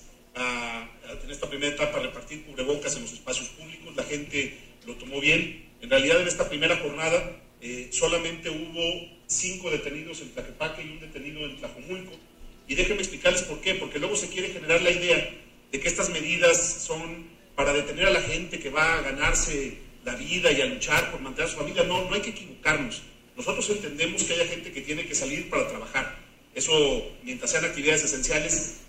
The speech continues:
eh, es parte de las, eh, cosas que están permitidas. A quienes ayer detuvimos fue a cinco personas que estaban reunidos en la vía pública tomando, y que cuando les pedimos que se retiraran,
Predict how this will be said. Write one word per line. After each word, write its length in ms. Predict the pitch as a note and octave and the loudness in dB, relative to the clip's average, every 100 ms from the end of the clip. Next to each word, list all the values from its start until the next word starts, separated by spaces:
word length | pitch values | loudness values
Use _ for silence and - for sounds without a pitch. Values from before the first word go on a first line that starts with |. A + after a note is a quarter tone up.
| A3 | -10
eh, 140 | A#2+ | -4
es 100 | - | -4
parte 360 | - F3 E3 E3+ | 2 2 2 2
de 100 | C#3 | 2
las, 540 | B2 A2+ - - - - - | 2 0 0 -2 -6 -14 -12
eh, 160 | A#2 A#2+ | -10 2
cosas 240 | E3 E3+ D#3+ | 4 4 2
que 80 | |
están 240 | C#3+ D#3+ D#3+ | 0 -2 -2
permitidas. 640 | D3 C#3 - D3+ C#3 - - - - | -2 -2 0 2 2 -2 -10 -20 -16
A 80 | |
quienes 260 | - D3+ D3+ | -6 -4 -4
ayer 180 | D#3 A3 | 0 4
detuvimos 560 | A#3+ - F#3+ A3 B3 - | 4 0 -2 -2 -2 0
fue 460 | B3+ G#3 - - - - | 4 4 2 -8 -8 -2
a 80 | |
cinco 440 | - B3 D4 - - | 0 2 0 -2 0
personas 480 | - F3+ E3 C#3 - | 0 2 2 2 -2
que 60 | |
estaban 380 | - E3+ G3 F#3+ | 0 0 2 0
reunidos 420 | E3 D3+ F3+ F3 | -2 -6 -6 -6
en 80 | C#3+ | -2
la 40 | |
vía 180 | C3+ E3+ | 0 0
pública 440 | F3 F3 - - - | -2 -8 -4 -4 0
tomando, 480 | C#3 E3+ G#3 C#4+ - - - - - | 0 2 0 -2 -8 -16 -20 -18 -2
y 60 | |
que 140 | D3 D3+ | 0 2
cuando 200 | D3 D3 | 2 2
les 140 | D3 | 2
pedimos 440 | - D3 F#3 F#3 F#3 | 2 -2 -2 -2 0
que 380 | F3 F3 F3 | 2 2 2
se 120 | - C#3 | -2 -6
retiraran, 540 | C#3+ D3+ F3+ G3+ - | -4 2 4 4 0